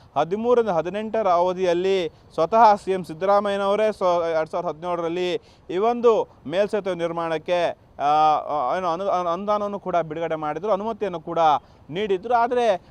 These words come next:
ಮತ್ತೆ ಈಗ ಕಾಂಗ್ರೆಸ್ ಸರ್ಕಾರ ಅಧಿಕಾರಕ್ಕೆ ಬಂದರೂ ಕೂಡ ಸತತವಾಗಿ ಏಳರಿಂದ ಎಂಟು ವರ್ಷಗಳಾದರೂ ಕೂಡ ಈ ಒಂದು ಕಾಮಗಾರಿ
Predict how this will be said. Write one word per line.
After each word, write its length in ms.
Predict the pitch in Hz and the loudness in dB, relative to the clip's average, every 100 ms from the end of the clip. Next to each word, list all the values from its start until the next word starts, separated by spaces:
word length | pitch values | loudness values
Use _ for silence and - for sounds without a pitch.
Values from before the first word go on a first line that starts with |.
| - | -6
ಮತ್ತೆ 460 | 160 - 277 254 214 | -6 -2 4 4 4
ಈಗ 80 | |
ಕಾಂಗ್ರೆಸ್ 420 | 214 185 180 190 - | 2 0 -2 -4 -4
ಸರ್ಕಾರ 360 | 170 175 165 | -4 -2 -2
ಅಧಿಕಾರಕ್ಕೆ 520 | 151 165 170 165 160 | -2 -2 0 0 -2
ಬಂದರೂ 380 | 151 185 254 262 | -2 0 2 0
ಕೂಡ 240 | - 165 175 190 180 - - - | 2 2 6 8 8 4 -8 -8
ಸತತವಾಗಿ 480 | 185 220 240 220 226 | -4 -2 4 4 4
ಏಳರಿಂದ 580 | 220 165 202 247 233 214 | 0 -2 -2 0 0 -2
ಎಂಟು 300 | 175 233 226 | -4 -4 -2
ವರ್ಷಗಳಾದರೂ 600 | 196 190 175 151 185 190 | -2 -2 2 2 2 -2
ಕೂಡ 180 | 165 165 165 | -4 -2 -2
ಈ 20 | |
ಒಂದು 240 | 156 156 147 | -2 -4 -4
ಕಾಮಗಾರಿ 680 | 143 156 156 156 160 143 | -4 -2 -2 -2 -2 -6